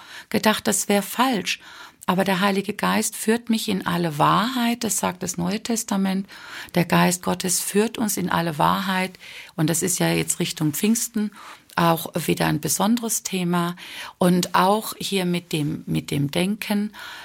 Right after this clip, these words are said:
äh, reinige mich, heilige mich, vergib mir, wenn ich mein,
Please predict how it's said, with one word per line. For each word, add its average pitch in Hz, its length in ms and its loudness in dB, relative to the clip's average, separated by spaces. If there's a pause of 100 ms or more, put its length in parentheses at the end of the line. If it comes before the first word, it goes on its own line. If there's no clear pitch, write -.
(340)
äh, 175 60 2
reinige 156 640 2
mich, - 400 -4 (320)
heilige 160 560 2
mich, 151 420 -2 (320)
vergib 180 640 2
mir, 131 340 2 (200)
wenn 175 640 2
ich - 380 -2 (320)
mein, 175 640 4